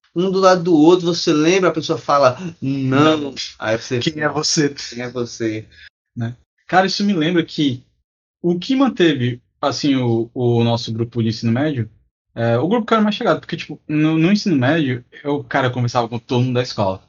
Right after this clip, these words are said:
Speaker 2: do porteiro, da tia da cozinha, até os professores, todo mundo, eu conversava com todo mundo e todo mundo tirava sarro da minha cara, fazia bullying comigo,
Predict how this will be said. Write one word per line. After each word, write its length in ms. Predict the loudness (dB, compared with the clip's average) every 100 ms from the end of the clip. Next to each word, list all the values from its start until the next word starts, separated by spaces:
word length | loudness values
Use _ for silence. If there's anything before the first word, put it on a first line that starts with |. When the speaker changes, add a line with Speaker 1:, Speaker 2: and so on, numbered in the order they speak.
| _ -4
Speaker 2:
do 140 | -4
porteiro, 600 | 0 -2 -2 -4 0 0 0
da 120 | -2
tia 140 | 0
da 100 | -2
cozinha, 540 | 0 -2 0 0 0 -2 _ _
até 180 | -4 -2
os 120 | -2
professores, 580 | -6 -6 -6 -2 -2 0
todo 220 | 0 2
mundo, 440 | 2 2 0 -2 -6 _ _ -8
eu 80 |
conversava 300 | -2 -2 -2 0
com 60 |
todo 180 | 0 2
mundo 180 | 4 2
e 40 |
todo 200 | 2 0
mundo 300 | 0 0 -4
tirava 360 | -6 -2 0 0
sarro 180 | -2 -2
da 80 |
minha 160 | -2 -2
cara, 240 | -2 -4
fazia 220 | -2 -2 -2
bullying 200 | -2 -2
comigo, 360 | 0 0 -2